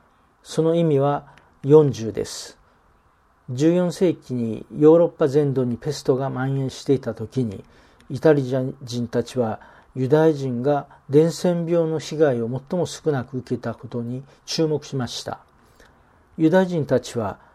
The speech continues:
死体に触れるといった不浄な行為を行った後には、一定期間自己隔離をしていました。それでイタリアの指導者たちは、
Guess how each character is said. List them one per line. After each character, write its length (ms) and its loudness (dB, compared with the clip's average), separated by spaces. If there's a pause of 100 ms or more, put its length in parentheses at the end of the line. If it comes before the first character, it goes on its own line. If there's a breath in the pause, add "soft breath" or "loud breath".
(120)
死 180 -12
体 200 2
に 180 -2
触 140 -8
れ 120 6
る 100 -2
と 140 2
い 40 4
っ 40 -12
た 220 -4
不 180 -6
浄 200 2
な 160 -4
行 240 2
為 120 2
を 120 0
行 340 -6
っ 80 -6 (140)
た 240 -4 (280 soft breath)
後 340 -4
に 160 -2
は、 220 -6 (400 soft breath)
一 120 -4
定 220 0
期 140 -20
間 240 -8 (420 loud breath)
自 140 -8
己 20 -20 (120)
隔 280 -8
離 120 0
を 60 0
し 140 -12
て 80 -8
い 80 -8
ま 120 -10
し 140 -14
た。 240 -14 (840)
そ 200 2
れ 100 2
で 120 2
イ 80 2
タ 160 0
リ 120 0
ア 80 0
の 160 -2
指 240 -2
導 160 2
者 140 -4
た 160 -4
ち 180 -10
は、 200 -6